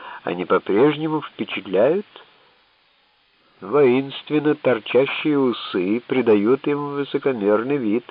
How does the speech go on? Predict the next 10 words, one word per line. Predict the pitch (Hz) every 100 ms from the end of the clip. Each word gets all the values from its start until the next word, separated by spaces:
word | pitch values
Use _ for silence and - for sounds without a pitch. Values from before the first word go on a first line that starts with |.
| - - - -
но, | - 127 139
по | 143 139
сути, | 170 160 - 143
это | 156 143 156
лучшие | 160 175 - 165
ребята, | 151 147 160 156
которых | 139 123 123 113
только | - 127 127
можно | 120 139 127 131
встретить, | - - 151 151 - 135